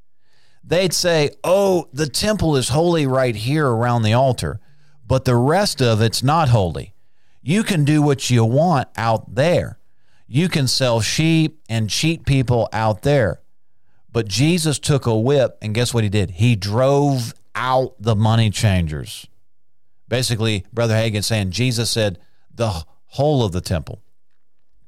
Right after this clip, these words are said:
"That Sunday school annex," I went on, is just as holy as the sanctuary. And besides that, as far as having church is concerned, it's where two or three are gathered that they're having church. It's not the building.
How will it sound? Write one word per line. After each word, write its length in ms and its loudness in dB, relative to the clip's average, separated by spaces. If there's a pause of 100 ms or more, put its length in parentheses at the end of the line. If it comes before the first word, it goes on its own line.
(460)
"That 300 -2
Sunday 460 0
school 360 -2
annex," 680 -2 (120)
I 120 0
went 220 2
on, 300 0
is 220 0
just 420 0
as 160 -2
holy 400 2
as 140 0
the 100 -2
sanctuary. 720 -2
And 160 -2
besides 460 0
that, 320 0
as 100 -2
far 240 0
as 100 -2
having 400 0
church 600 -4 (400)
is 200 -2
concerned, 680 0
it's 220 -4
where 140 0
two 300 0
or 80 0
three 300 -2
are 120 2
gathered 540 0 (260)
that 220 -4
they're 200 2
having 380 2
church. 480 -2
It's 160 -6
not 220 -2
the 80 -4
building. 540 0